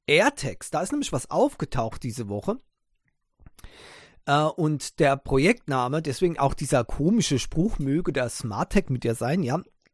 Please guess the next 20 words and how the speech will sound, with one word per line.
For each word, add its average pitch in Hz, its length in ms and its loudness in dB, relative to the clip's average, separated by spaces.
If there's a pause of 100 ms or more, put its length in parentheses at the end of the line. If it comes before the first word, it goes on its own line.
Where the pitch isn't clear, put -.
(340)
Der 127 300 2 (240)
Codename 127 840 0
bei 117 220 -2
der 113 360 -6
Herstellung 117 600 -2 (140)
ist 123 680 -2 (300)
Google 190 580 8 (120)
Krogu. 165 1120 6 (440)
Und 120 160 -12
Krogu 160 460 2
ist - 120 -4
natürlich 139 460 0
der 117 160 0 (380)
Baby 170 480 4
Yoda, 131 720 0 (480)
ja, 143 320 -4
von 143 560 -2
The 135 60 2
Mandalorian, 143 1000 4 (220)
ne? 117 320 -4